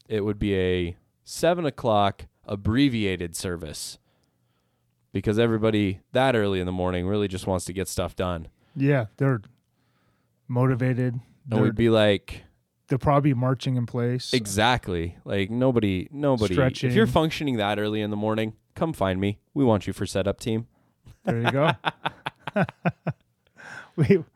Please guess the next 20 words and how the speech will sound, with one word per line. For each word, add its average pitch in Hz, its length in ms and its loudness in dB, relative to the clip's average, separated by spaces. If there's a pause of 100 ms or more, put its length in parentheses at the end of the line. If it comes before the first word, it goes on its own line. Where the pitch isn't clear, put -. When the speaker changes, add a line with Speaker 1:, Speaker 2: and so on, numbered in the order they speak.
(200)
Speaker 1:
Uh, 135 360 -2
Speaker 2:
got 131 180 0
some. 113 200 -6 (960)
Speaker 1:
that 131 100 -2
was 160 120 0
good 185 160 2
stuff, 214 180 2
though. 95 220 4
No, 165 240 6
and 131 180 2
people 170 240 2
were 156 100 6
excited. 170 420 2
They 131 100 4
were 117 100 4
bought 107 260 4
in, 156 220 2
and, 107 340 2
and 101 320 -2
we, 104 580 2